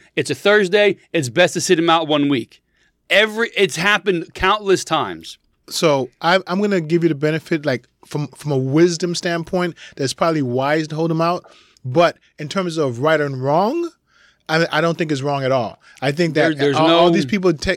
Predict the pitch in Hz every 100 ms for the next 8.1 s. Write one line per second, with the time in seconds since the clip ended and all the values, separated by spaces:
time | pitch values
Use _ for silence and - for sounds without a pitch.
0 | - 185 170 156 156 151 165 - 180 170
1 | 156 131 - - 180 170 - 151 143 139
2 | 131 - - - - 143 131 151 160 143
3 | 151 143 _ 147 143 135 190 190 170 175
4 | 160 175 156 160 165 147 147 135 151 165
5 | 160 165 170 165 160 151 180 160 - 160
6 | 143 135 151 180 190 180 208 180 165 143
7 | 143 214 220 220 190 180 160 143 160 123